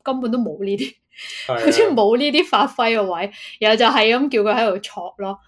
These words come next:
Speaker 1: 跟住佢本身又唔係話嗰種勁有演技魅力嘅人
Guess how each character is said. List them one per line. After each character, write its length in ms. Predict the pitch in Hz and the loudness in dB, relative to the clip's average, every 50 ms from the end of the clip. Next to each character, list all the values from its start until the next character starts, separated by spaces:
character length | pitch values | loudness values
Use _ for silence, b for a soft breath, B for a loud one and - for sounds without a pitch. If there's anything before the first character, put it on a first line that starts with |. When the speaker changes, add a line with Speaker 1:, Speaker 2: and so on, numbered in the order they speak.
| b b b - | b b b -2
Speaker 1:
跟 120 | 415 415 | 0 0
住 60 | 370 | 2
佢 140 | 262 302 247 | 2 2 2
本 160 | 208 233 254 | 2 2 0
身 180 | 285 320 311 285 | 2 2 2 2
又 80 | 254 185 | 0 -2
唔 140 | 165 160 | -2 -8
係 200 | 175 196 175 170 | -10 -10 -8 -8
話 140 | 170 165 175 | -6 -8 -6
嗰 140 | 175 208 220 | -4 -4 -4
種 220 | 226 233 247 262 - | -2 -4 -8 -6 -6
勁 300 | - 180 170 170 170 170 | -8 -8 -8 -12 -16 -16
有 260 | 170 160 165 170 180 | -12 -10 -8 -6 -6
演 260 | 202 190 185 180 208 240 | -6 -6 -6 -8 -6 -4
技 160 | 247 196 175 | -4 -4 -4
魅 220 | 175 175 165 160 | -6 -10 -12 -12
力 80 | 160 165 | -14 -14
嘅 240 | 156 _ _ 175 175 | -16 _ _ -16 -16
人 100 | 180 | -16